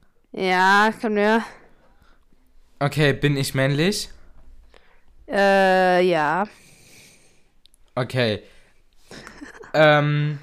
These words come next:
Speaker 2: ja, jetzt bist du.
Speaker 1: Oder nee, oder lass das so machen, oder lass so machen, bis man falsch hat, weil sonst ist das irgendwie kacke.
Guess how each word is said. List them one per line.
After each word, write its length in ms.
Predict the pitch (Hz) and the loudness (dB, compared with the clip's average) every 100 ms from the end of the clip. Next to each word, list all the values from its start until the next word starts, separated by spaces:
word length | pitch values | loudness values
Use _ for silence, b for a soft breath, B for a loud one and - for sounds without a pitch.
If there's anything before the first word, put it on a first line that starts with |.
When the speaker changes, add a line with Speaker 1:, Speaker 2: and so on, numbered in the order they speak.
| - | -4
Speaker 2:
ja, 160 | 123 | -2
jetzt 220 | 113 117 123 | 0 -4 -8
bist 140 | - | -10
du. 140 | 156 160 _ _ _ _ B B | -10 -10 _ _ _ _ B B
Speaker 1:
Oder 220 | 240 277 285 | 2 4 6
nee, 160 | 285 | 4
oder 180 | 294 294 | 6 6
lass 180 | 285 302 | 4 2
das 140 | 330 | 2
so 160 | - 302 | 2 4
machen, 400 | 320 - 320 330 B B B B - | 4 4 2 2 B B B B 2
oder 80 | 285 | 4
lass 180 | 302 | 4
so 120 | 311 311 | 4 4
machen, 260 | 302 302 | 6 4
bis 140 | 277 294 | 4 4
man 160 | 269 | 2
falsch 380 | - 247 233 - | 4 4 4 4
hat, 100 | 190 | 2
weil 120 | 190 | 0
sonst 180 | 233 233 | -2 -6
ist 80 | 254 | -8
das 40 | 240 | -6
irgendwie 200 | 247 - | -6 -6
kacke. 300 | - - | -12 -12